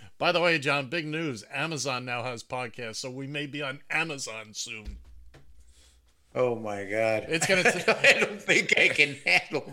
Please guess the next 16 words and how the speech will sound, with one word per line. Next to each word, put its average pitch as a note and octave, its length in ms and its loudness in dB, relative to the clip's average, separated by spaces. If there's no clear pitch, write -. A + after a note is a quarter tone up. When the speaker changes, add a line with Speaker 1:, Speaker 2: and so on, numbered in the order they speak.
Speaker 2:
this. - 580 2
Speaker 1:
It's G#3 220 4
gonna G#3 220 4
take F#3 240 2
an F3 80 -2
entire E3 420 2
website C#3 1000 0
just D#3 260 0
to C#3+ 100 -2
figure C#3+ 320 2
out B2 220 2
where B2+ 300 2
we B2+ 300 -4
are. G2+ 300 -2
But, A2+ 240 0
uh, G#2 380 -4